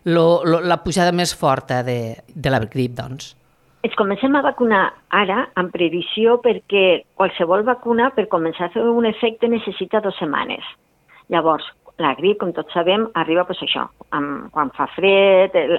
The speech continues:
Speaker 2: l'època de, de l'hivern. Però comencem a vacunar-nos a l'octubre per lo que t'explico, perquè ja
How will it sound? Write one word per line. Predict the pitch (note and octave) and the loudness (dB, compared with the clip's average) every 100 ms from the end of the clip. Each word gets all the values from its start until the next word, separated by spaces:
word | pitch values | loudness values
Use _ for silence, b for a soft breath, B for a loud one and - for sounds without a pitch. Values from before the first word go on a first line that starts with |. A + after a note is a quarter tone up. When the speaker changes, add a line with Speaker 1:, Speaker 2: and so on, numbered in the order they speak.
| - | 0
Speaker 2:
l'època | D#3 D#3+ E3 F3 F3 | 0 0 0 0 4
de, | F3+ E3 E3+ | 4 4 2
de | D3+ | -2
l'hivern. | D#3 C#3+ - - _ | -2 -2 -6 -10 _
Però | F#3+ F#3+ | -4 -2
comencem | F3 F3 E3+ F3+ G#3 | -2 -2 -4 -4 -2
a | |
vacunar-nos | A3+ G#3+ G#3+ G#3+ G#3+ G#3+ | -4 -4 -2 -2 -4 -4
a | G#3 | -4
l'octubre | G3+ G#3+ G#3+ A#3 | -4 -2 -2 0
per | A#3+ | -2
lo | G3 | -2
que | F3 | -4
t'explico, | D3+ - - - - - | -6 -10 -10 -10 -10 -10
perquè | - D#3+ | -8 -4
ja | C#3+ | -2